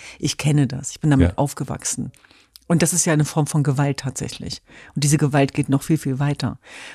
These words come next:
Speaker 1: Und da sage ich eben, es ist kein Verbrechen, leben zu wollen.
Speaker 2: Aber lass uns noch einmal kurz, weil ich habe noch nicht verstanden, wie diese Umarmung, diese, dieser Weg zurück,
Speaker 1: Mhm.
Speaker 2: wie, wie hat der stattgefunden?
Speaker 1: Es,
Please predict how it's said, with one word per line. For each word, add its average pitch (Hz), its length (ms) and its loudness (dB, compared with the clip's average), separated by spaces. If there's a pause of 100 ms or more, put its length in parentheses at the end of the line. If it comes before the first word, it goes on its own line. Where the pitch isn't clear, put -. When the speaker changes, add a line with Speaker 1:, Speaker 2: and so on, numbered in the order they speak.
Speaker 1:
Und - 200 -2
da 208 180 4
sage 196 240 0
ich - 160 -6
eben, 165 380 -2 (160)
es 147 140 -2
ist - 160 -4
kein 170 200 0
Verbrechen, 151 680 -4 (300)
leben 139 300 0
zu - 220 -6
wollen. 131 320 -8 (800)
Speaker 2:
Aber 104 160 6
lass 113 160 6
uns 135 120 6
noch 123 160 6
einmal 131 260 6
kurz, - 200 0
weil 113 80 8
ich 92 80 4
habe 120 120 4
noch 107 80 10
nicht 127 180 6
verstanden, 120 520 4
wie 98 120 6
diese 104 280 6
Umarmung, 98 600 4
diese, 107 200 2
dieser 95 360 4
Weg 139 260 4
zurück, 98 480 4
Speaker 1:
Mhm. 202 320 6 (160)
Speaker 2:
wie, 131 300 6 (100)
wie 123 160 4
hat 123 140 4
der 123 60 6
stattgefunden? 90 640 0
Speaker 1:
Es, - 220 0